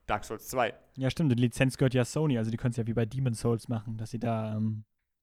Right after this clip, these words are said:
Speaker 2: dass sie da, äh, Bluepoint dran setzen oder was auch immer.
Speaker 1: Das wär geil, stell dir mal vor, einfach, das ist so dieses Remake auf der P S fünf von
Speaker 2: Ja,
Speaker 1: Bloodborne.
Speaker 2: so
Speaker 1: <laughs> Das wär
Speaker 2: richtig.
Speaker 1: echt schön.
Speaker 2: Richtig mit, ja, weil, keine Ahnung, das halt so, ne, also natürlich ist es immer noch ein cooles Spiel und,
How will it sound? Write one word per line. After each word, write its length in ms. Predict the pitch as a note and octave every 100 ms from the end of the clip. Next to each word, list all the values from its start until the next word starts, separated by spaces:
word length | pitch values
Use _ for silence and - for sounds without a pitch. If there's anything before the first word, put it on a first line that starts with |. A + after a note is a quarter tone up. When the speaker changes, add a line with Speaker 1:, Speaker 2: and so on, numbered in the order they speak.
| _
Speaker 2:
dass 120 | A#2+ A2+
sie 80 | B2
da, 300 | A#2+ A#2+ A2+
äh, 160 | C3
Bluepoint 480 | A#2 D3 - A#2+ A2+
dran 180 | A2+ A2
setzen 240 | A2+ -
oder 120 | A#2 G#2+
was 100 | G#2+
auch 100 | A2+
immer. 80 | A2
Speaker 1:
Das 120 | A2
wär 100 | A2
geil, 200 | G#2 G2+
stell 140 | - A#2+
dir 60 | A2+
mal 20 |
vor, 220 | - A2+
einfach, 240 | A2 G#2+ - -
das 180 | B2+ -
ist 220 | C3+ -
so 120 | A#2+
dieses 280 | A2 A2+ B2
Remake 380 | C#3 C3+ C3 C3+
auf 60 |
der 100 | B2
P 100 | - A#2+
S 80 | -
fünf 240 | C3+ B2+
von 140 | A#2+
Speaker 2:
Ja, 260 | A#2 A2 A2
Speaker 1:
Bloodborne. 240 | A#2 A#2+ - _ _ -
Speaker 2:
so 120 | - A#2
Speaker 1:
<laughs> 100 | A2+
Das 180 | -
wär 100 | -
Speaker 2:
richtig. 20 | -
Speaker 1:
echt 200 | - -
schön. 320 | D3+ C#3 C3+
Speaker 2:
Richtig 600 | B2 B2 D3 C#3 C3+ C3+
mit, 240 | C3+ -
ja, 340 | B2 B2 B2 B2 - - -
weil, 280 | C#3+ D3 C3+ -
keine 220 | D3+ C#3+
Ahnung, 280 | D#3 D3 B2 _ _ - -
das 200 | D#3 -
halt 160 | F3 C#3
so, 340 | D3+ D3+ C#3+ - _ _ _ _ _
ne, 140 | D3+ E3
also 140 | E3
natürlich 260 | D#3+ E3+ F3
ist 100 | C3
es 60 | C#3+
immer 120 | D3+
noch 100 | B2+
ein 80 | B2
cooles 220 | - B2
Spiel 420 | - E3+ F3+ F#3 - -
und, 360 | C3+ B2+ A#2